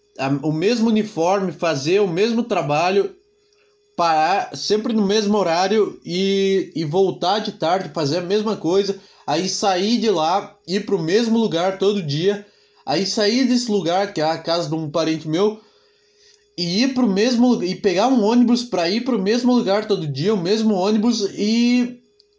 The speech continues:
e viver a mesma coisa, a mesma raiva,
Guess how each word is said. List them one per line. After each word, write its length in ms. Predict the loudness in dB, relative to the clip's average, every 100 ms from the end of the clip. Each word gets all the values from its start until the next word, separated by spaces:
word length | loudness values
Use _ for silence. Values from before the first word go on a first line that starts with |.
| -14
e 180 | -8
viver 680 | -4 -2 -2 0 0 0 -4 -10 -8
a 120 | -6
mesma 520 | -2 0 0 0 -2
coisa, 400 | 0 2 2 2
a 40 | -2
mesma 340 | 0 0 0
raiva, 720 | -2 -2 0 0 0 -2 -6